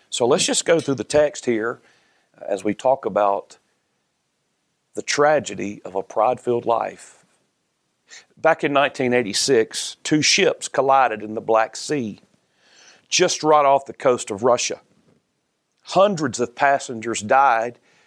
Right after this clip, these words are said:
from these two ships as they were hurled into the, into the depths of the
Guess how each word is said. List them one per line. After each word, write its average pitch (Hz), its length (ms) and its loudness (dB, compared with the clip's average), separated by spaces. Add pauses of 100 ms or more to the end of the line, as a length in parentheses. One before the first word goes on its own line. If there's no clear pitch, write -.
(220)
from 156 300 0
these 110 280 -4
two 120 280 0
ships 120 560 2
as 107 160 -4
they 123 180 2
were 107 200 2
hurled 127 460 2
into 117 300 -4
the, 101 220 -2 (560)
into 117 400 -2
the 107 80 2
depths 117 640 -2
of 98 240 -2
the 95 280 -4